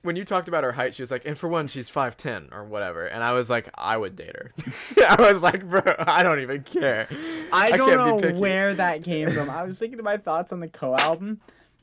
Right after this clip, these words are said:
Speaker 2: and then the, or the co song, sorry. Um, and I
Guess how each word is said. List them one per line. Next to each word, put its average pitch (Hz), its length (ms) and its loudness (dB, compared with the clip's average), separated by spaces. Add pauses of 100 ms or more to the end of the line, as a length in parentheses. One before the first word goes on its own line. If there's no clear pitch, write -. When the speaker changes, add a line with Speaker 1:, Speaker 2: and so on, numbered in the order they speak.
(100)
Speaker 2:
and 214 160 -2
then 208 160 -4
the, 196 320 -2
or 220 80 2
the 185 100 -2
co 160 220 0
song, 143 380 -4
sorry. 180 340 -2 (200)
Um, 113 440 -6 (880)
and 139 520 0 (160)
I 131 480 -4